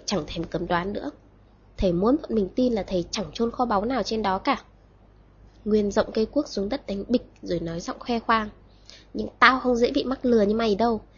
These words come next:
Tao phải nghĩ ngợi suốt cả đêm qua mới khám phá ra âm mưu của thầy đấy." Cắp Ly lại xoay xoay cán sẻ, nhưng lần này nó làm thinh.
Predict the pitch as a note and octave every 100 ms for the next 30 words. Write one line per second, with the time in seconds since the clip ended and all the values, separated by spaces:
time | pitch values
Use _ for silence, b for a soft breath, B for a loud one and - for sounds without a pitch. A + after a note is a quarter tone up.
0 | b b - A3+ A3 - E3 G3+ C4 -
1 | - F#4+ - F#3 A3 A3 G#3+ G3+ F3+ -
2 | G3 A3+ A3 G#3+ - - A#3 A#3+ A3+ D#3+
3 | - E3+ D#3+ F3 - - - - - -
4 | - - - - - - - - - -
5 | C#4 - B3+ A#3 G3+ - A#3+ A3+ A#3 G#3+
6 | F#3+ F3 - A3 - b b b b A#3
7 | A#3 A3 G3 F#3 F3+ F3 F#3 A#3 G3+ -
8 | B3 A3+